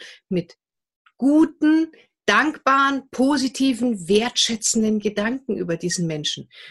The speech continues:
Was glaubst du, wie lange meine Kinder dieses Buch in Ehren halten werden und wie oft sie darin blättern werden?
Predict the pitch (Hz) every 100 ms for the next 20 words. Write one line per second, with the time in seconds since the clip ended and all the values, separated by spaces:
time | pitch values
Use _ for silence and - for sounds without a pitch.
0 | - - - 226 247 - 202 196 208 233
1 | 214 185 180 - 226 202 180 226 226 214
2 | - 226 233 208 - 175 - 254 233 175
3 | 160 147 - 156 160 156 156 151 175 180
4 | _ 240 226 - 208 180 175 165 - 233
5 | 240 - 185 165 160 147 143